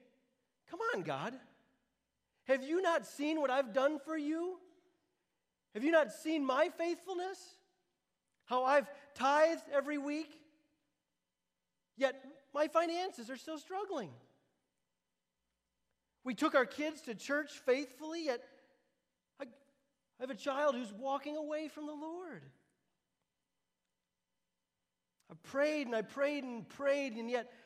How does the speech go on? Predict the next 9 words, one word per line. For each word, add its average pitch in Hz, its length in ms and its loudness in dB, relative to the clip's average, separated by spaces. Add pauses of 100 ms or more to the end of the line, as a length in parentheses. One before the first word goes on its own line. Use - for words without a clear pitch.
(140)
my 247 160 -8
spouse - 800 -6 (140)
still 240 440 -8
left. 220 460 -10 (1400)
What's 262 200 -14
the 370 140 -2
deal 359 320 2
here, 185 220 0
God?" 185 440 -10